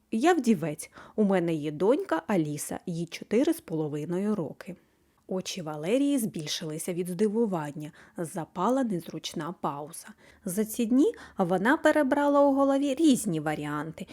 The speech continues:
його та своїх відповідей, але такої версії не було.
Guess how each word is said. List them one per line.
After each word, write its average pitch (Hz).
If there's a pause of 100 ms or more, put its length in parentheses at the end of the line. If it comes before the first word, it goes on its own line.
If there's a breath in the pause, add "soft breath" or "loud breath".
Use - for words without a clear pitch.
(140)
його 175
та 233
своїх 196
відповідей, 156 (160 soft breath)
але 175
такої 208
версії 277
не 156
було. 156